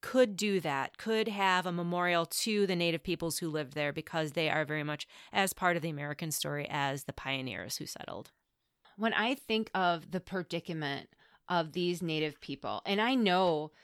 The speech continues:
Speaker 2: that it's r-, murder is wrong.
Speaker 1: Oh, is
Speaker 2: but they
Speaker 1: murder
Speaker 2: didn't
Speaker 1: wrong?
Speaker 2: Oh,
Speaker 1: Wait,
Speaker 2: don't
Speaker 1: did you
Speaker 2: murder
Speaker 1: say
Speaker 2: anyone. This
Speaker 1: Okay.
Speaker 2: is hot take. Do not murder anyone.
Speaker 1: All right. Thank you for that.
Speaker 2: Mm-hmm.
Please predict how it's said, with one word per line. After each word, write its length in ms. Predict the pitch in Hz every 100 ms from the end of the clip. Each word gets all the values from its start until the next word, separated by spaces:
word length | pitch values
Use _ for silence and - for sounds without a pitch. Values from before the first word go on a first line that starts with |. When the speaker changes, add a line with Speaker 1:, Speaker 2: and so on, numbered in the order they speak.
| _ _
Speaker 2:
that 220 | 190 165
it's 200 | 196 180 147
r-, 100 | 165
murder 440 | 175 185 175 160
is 160 | 156 143
wrong. 500 | 135 139 98 - 170 - - - -
Speaker 1:
Oh, 80 | 208
is 80 | 220
Speaker 2:
but 0 |
they 40 | 196 190
Speaker 1:
murder 60 | 180
Speaker 2:
didn't 140 | 170
Speaker 1:
wrong? 300 | 165 165 196 - _ _
Speaker 2:
Oh, 60 | 180
Speaker 1:
Wait, 340 | 190 220 -
Speaker 2:
don't 160 | 247 233
Speaker 1:
did 40 |
you 60 | 202
Speaker 2:
murder 140 | 190
Speaker 1:
say 200 | 208 - 175
Speaker 2:
anyone. 540 | 170 160 156 151 160 185
This 140 | 226
Speaker 1:
Okay. 80 | 240
Speaker 2:
is 80 | 202
hot 280 | - 233 -
take. 380 | 190 175 -
Do 100 | - 175
not 200 | 180 180
murder 220 | 170 151
anyone. 360 | 143 143 143 143
Speaker 1:
All 40 |
right. 120 | 131 -
Thank 220 | 180 190
you 80 | 175
for 100 | 160
that. 300 | - - - _ _ -
Speaker 2:
Mm-hmm. 300 | 170 165